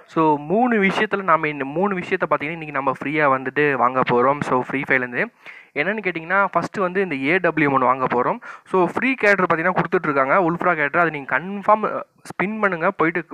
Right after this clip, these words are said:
மொத பேஜ்ல பார்த்தீங்கன்னா கொடுக்குறாங்க. இதை போய் ஏதாவது ஒரு பேஜை click பண்ணி ஸ்பி-,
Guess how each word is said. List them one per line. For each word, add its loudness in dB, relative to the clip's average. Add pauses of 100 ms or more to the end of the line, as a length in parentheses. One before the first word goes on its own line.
(220)
மொத 4
பேஜ்ல 0
பார்த்தீங்கன்னா -2
கொடுக்குறாங்க. 0 (440)
இதை 2
போய் 6
ஏதாவது 6
ஒரு 4 (180)
பேஜை 2
click -2
பண்ணி 0
ஸ்பி-, 0